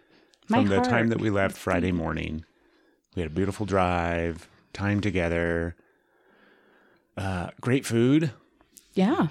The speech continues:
Speaker 2: Yeah, great food, um, which doesn't really matter. Like, we're happy with pork rinds and bananas and almonds, but,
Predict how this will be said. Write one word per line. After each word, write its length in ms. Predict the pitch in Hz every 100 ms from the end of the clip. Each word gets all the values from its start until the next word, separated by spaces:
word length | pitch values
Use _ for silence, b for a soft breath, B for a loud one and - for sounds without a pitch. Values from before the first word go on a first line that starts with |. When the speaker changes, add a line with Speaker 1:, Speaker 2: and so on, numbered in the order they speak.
| -
Speaker 2:
Yeah, 300 | 107 113 120
great 260 | - 113 113
food, 480 | 117 117 117 113 -
um, 600 | 92 85 82 82 78 78 -
which 340 | 98 92 - -
doesn't 220 | 92 92
really 180 | 85 82
matter. 440 | 76 73 85 92 82 b b -
Like, 180 | 92 -
we're 80 | 90
happy 280 | 90 - 82
with 200 | 82 -
pork 320 | 85 - -
rinds 460 | 78 76 78 -
and 340 | - 76 78 76
bananas 480 | 82 76 73 78 80
and 120 | -
almonds, 440 | 80 80 76 85
but, 240 | - 76